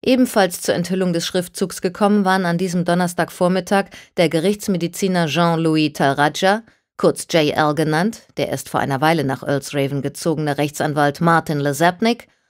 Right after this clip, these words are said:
und die Buchhändlerin Paige Rittinghouse. Umschwirrt wurden beide Gruppen von Yasset Newton, dem jungen Lokalreporter der kürzlich wiederbelebten Regionalzeitung Raven Times,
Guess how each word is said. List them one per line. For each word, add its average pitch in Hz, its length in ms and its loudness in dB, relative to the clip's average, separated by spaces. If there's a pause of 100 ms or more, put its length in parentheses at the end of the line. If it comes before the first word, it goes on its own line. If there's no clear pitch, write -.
(160)
und 262 200 2
die 285 100 4
Buchhändlerin 196 760 2
Paige 170 360 -2
Rittinghouse. 135 760 -6 (1300)
Umschwirrt 220 520 2
wurden 202 200 2
beide 190 240 2
Gruppen 185 300 -2
von 170 220 -2
Yasset 175 360 0
Newton, 151 600 -2
dem 156 140 -4
jungen 180 260 2
Lokalreporter 156 920 0 (280)
der 165 120 0
kürzlich 196 440 0
wiederbelebten 170 640 0
Regionalzeitung 151 960 0
Raven 147 340 0
Times, 147 500 -2